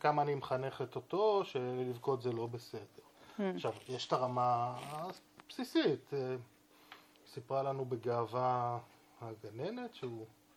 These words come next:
Speaker 1: הכין איזה, יש כאלה חרוזים שהם מגהצים אותם, שצריך לשים אחד, אחד, אחד, אחד, לא משנה,
Speaker 2: אוקיי.
Speaker 1: עשה עבודה מאוד קשה,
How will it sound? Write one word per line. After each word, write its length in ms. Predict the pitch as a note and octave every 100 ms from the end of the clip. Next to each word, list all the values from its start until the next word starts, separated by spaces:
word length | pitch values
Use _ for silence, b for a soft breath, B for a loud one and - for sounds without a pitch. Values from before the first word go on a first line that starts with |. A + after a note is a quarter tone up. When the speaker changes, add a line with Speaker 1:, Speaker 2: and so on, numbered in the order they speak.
| B B B B -
Speaker 1:
הכין 440 | A#2+ - C#3 C3+
איזה, 380 | C3 A2+ A2 A#2+ A2+ A2+ A2 A2+ A2 G#2+ - _ _ b b b b b _
יש 120 | B2+ -
כאלה 320 | C3 B2+ B2
חרוזים 680 | - A2+ A#2+ A2+ B2+ C3+
שהם 260 | B2 B2 A#2
מגהצים 540 | A2+ A2+ A2+ - F3
אותם, 360 | F#3 - F#3 F3+
שצריך 340 | E3 D#3 - - C#3+
לשים 380 | C3+ - E3 D3+
אחד, 340 | - E3+ D#3
אחד, 360 | D3+ D#3 E3 D3
אחד, 320 | C#3+ D#3+ D3+
אחד, 320 | D3 - G3
לא 80 | A#3+
משנה, 220 | A3+ A3
Speaker 2:
אוקיי. 140 | G#3 F3
Speaker 1:
עשה 220 | - G#3
עבודה 380 | D#3+ C#3+ E3+ E3
מאוד 260 | D3 D3
קשה, 540 | - B2+ - A#3+ C#4+